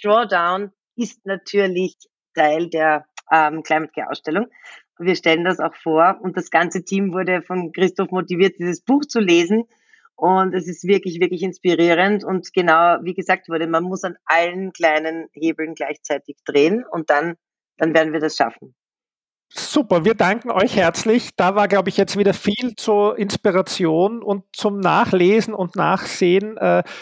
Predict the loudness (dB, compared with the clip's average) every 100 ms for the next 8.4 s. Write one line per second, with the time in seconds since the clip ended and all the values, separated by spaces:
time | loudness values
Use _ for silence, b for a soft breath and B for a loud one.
0 | B B B -4 0 0 2 2 2 0
1 | 0 0 0 0 0 2 0 0 0 0
2 | 0 0 0 -2 0 2 2 4 2 2
3 | 2 2 0 0 0 -2 -2 0 0 0
4 | -2 0 0 2 0 0 2 2 2 2
5 | 0 0 0 2 2 -2 -2 0 2 -2
6 | 0 2 2 -2 -6 -8 -6 0 2 2
7 | 2 -2 -4 -2 0 0 -2 0 2 2
8 | -2 -6 -6 -6